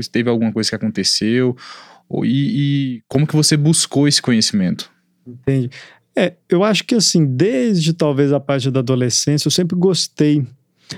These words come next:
Speaker 2: Por exemplo, inicialmente, quando tava nessa fase, talvez eu gostava muito da parte de investimento. Então, você já começa a estudar, a pesquisar. Então, você começa a entender mais ou menos como que uma empresa funciona.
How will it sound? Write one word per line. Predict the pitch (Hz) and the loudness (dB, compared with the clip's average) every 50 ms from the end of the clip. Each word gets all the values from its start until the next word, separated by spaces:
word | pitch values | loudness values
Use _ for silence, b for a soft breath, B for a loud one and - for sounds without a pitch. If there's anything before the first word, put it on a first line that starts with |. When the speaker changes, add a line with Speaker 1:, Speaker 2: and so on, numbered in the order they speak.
| B B _ _ _ _ _ _ | B B _ _ _ _ _ _
Speaker 2:
Por | - 139 131 | 0 2 2
exemplo, | 135 123 131 120 131 151 | 2 2 0 0 0 2
inicialmente, | 165 170 165 - - - 139 131 131 131 135 135 135 135 - 135 - _ | 2 2 2 0 0 0 0 2 2 2 2 0 0 -2 -4 -8 -8 _
quando | - - 135 131 131 127 127 123 127 123 123 123 123 120 120 117 117 117 117 - - _ _ _ _ | -4 -2 0 0 0 0 0 0 0 0 0 0 0 0 -2 -2 -2 -4 -6 -8 -10 _ _ _ _
tava | - 131 120 123 | -4 -2 0 0
nessa | 123 123 117 - 131 120 | 0 -2 -2 -4 -4 -6
fase, | - - 147 160 156 135 - | -4 -2 0 0 0 0 -2
talvez | - 147 135 135 147 139 | -4 -4 -2 0 0 0
eu | 151 147 | 2 0
gostava | 156 147 - 156 151 151 | 0 0 0 0 0 0
muito | 156 165 170 | 0 0 -2
da | 170 | -2
parte | 170 165 165 156 151 | 0 -2 -2 0 0
de | 165 | 0
investimento. | 165 160 156 - - - - 131 131 127 127 123 - 131 | 0 0 -2 -4 -4 -4 -2 0 0 0 -2 -2 -4 -6
Então, | 123 - 135 139 147 B B B B B B | -4 -2 -2 -2 -2 B B B B B B
você | - 175 | -2 0
já | 170 | 0
começa | 170 - 165 156 156 - 160 | 2 2 2 2 2 0 -2
a | 147 | -4
estudar, | - - 160 139 139 143 143 139 | -2 -2 -2 0 2 0 0 0
a | |
pesquisar. | 127 - 139 127 - - - 135 120 123 127 131 135 131 135 B B B B B B B B B B B B _ | 0 -2 -2 -2 -2 -2 -2 -2 0 0 0 0 0 -2 -6 B B B B B B B B B B B B _
Então, | - 151 | -2 0
você | 147 - | 0 0
começa | 170 - 170 165 165 165 151 - 175 | 0 2 2 4 4 4 2 2 2
a | 170 | 0
entender | 165 170 170 160 147 139 135 131 151 170 170 156 143 | 2 2 0 2 2 2 2 2 2 4 4 2 2
mais | 143 147 156 156 139 | 2 2 0 2 2
ou | 147 143 | 0 0
menos | 147 151 147 - | 0 0 -2 -4
como | - - 165 165 165 165 | -2 -2 0 0 0 0
que | 165 - | -2 -2
uma | 170 170 165 165 | 0 0 2 0
empresa | 165 170 - _ - 147 147 147 135 139 147 | 0 -2 -4 _ 0 2 2 2 2 0 -2
funciona. | - - - 143 - - - 156 127 120 117 113 113 110 | -2 -2 -4 -4 -4 -2 -2 0 0 0 0 -2 -4 -6